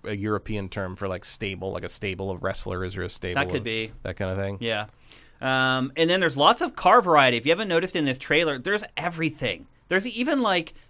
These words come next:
Speaker 2: big rigs in this game. There's off-road trucks that you can race.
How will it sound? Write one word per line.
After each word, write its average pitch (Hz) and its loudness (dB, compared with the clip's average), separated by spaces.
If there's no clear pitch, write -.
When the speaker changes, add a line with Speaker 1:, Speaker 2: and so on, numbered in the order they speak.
Speaker 2:
big 175 4
rigs 143 0
in 120 -4
this 110 -10
game. 85 -8
There's 139 0
off-road 143 0
trucks 202 -2
that 208 -6
you 185 -8
can 185 -6
race. 175 0